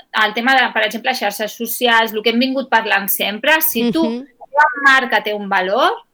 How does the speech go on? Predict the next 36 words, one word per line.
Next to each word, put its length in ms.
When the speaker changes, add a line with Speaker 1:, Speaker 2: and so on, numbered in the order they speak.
Speaker 1:
la 140
teva 160
marca 340
té 100
un 220
to, 500
té 140
una 300
forma 260
de 160
comunicar, 880
et 140
veu 260
d'una 240
manera, 380
el 120
teu... 260
Has 180
de 120
seguir 380
per 140
aquí. 280
Aquest 300
mètode, 580
si 160
et 100
funciona, 600
has 120
de 100
seguir. 560
I, 40
i 300
no 180
pot, 200
encara 320
que 120